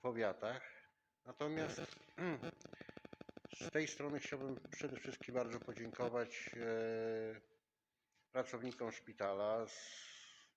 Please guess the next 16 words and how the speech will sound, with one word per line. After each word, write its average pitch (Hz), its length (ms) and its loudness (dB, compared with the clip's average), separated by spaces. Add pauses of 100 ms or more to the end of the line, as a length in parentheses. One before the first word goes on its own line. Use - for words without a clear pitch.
(300)
panem, 113 380 -2 (380)
e, 107 40 -4
prezesem 113 460 -6
Skrzyczyńskim - 680 -6
na 110 140 0
czele, 98 440 0 (520)
panią, 113 520 0
e, 101 240 0 (420)
Ewą 113 340 -4 (500)
Naczelną, 95 580 -8 (540)
pielęgniarką, 104 840 -6 (260)
bo 107 120 -2
tutaj 107 400 0 (960)
jest 101 120 -8
duży 113 260 -4
ukłon 107 520 -4